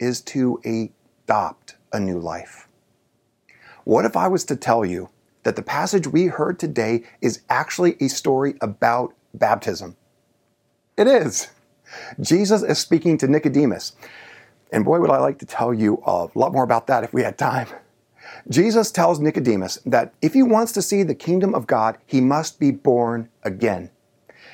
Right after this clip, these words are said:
He must be born of water and spirit. In the Gospel of John, Jesus is God.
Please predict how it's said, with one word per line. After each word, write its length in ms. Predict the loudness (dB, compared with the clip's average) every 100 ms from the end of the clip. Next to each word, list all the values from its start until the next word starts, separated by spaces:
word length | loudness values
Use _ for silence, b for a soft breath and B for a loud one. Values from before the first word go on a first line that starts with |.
| B
He 120 | 0
must 320 | 2 2 0 0
be 80 |
born 440 | 0 2 2 2 0
of 260 | -2 -2 -2
water 580 | 0 0 0 -4 -8 -12 _ _ -10
and 160 | -8
spirit. 560 | -8 -4 -2 -2 -6 -14 _ _ _ _ _ _ _ -16
In 60 |
the 40 | -4
Gospel 500 | 0 0 0 0 0
of 120 | 0
John, 400 | -2 0 -2 -6 b b b
Jesus 760 | -6 0 2 2 0 -2 -4 -10 _ _ 0
is 480 | 0 0 -4 -8 -12 _ -20 -2
God. 400 | 0 0 -4 -12